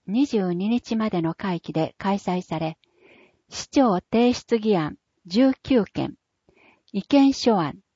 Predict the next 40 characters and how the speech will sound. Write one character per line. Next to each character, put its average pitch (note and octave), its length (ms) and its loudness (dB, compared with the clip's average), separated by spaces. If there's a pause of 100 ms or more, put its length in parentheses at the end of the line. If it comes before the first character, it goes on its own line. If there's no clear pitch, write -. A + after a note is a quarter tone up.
(140)
十 C4 180 0 (180)
件、 - 220 -6 (640)
請 B3 400 2
願 G#3 280 -4 (340)
十 C#4+ 260 4
九 C4+ 280 0
件 D3+ 320 -2
を D#3 160 -2
審 A#3+ 340 -2
議 D#3 100 -6
し - 140 -14
ま D#3 160 -6
し - 140 -18
た。 D3 180 -10 (1040)
ま A3 180 -2
た、 - 260 0 (440)
平 C#4+ 240 2
成 C4 320 2
二 C4+ 180 4
十 F#3+ 300 0
七 G#3+ 340 -4
年 D#3 240 -2 (320)
第 A#3+ 300 0
一 - 200 -10 (120)
回 B3+ 240 2
臨 B3 220 2
時 B3+ 140 -6
会 F3 300 -4
が E3 180 -6 (460)
一 G3+ 300 -4
月 C4 320 0
二 C#4+ 180 2
十 F#3+ 240 0
二 F3 140 -2
日 G#3 280 -4
に F#3 140 -6
開 F#3+ 220 -2
催 F3+ 240 -4
さ E3 160 -4
れ、 E3 180 -6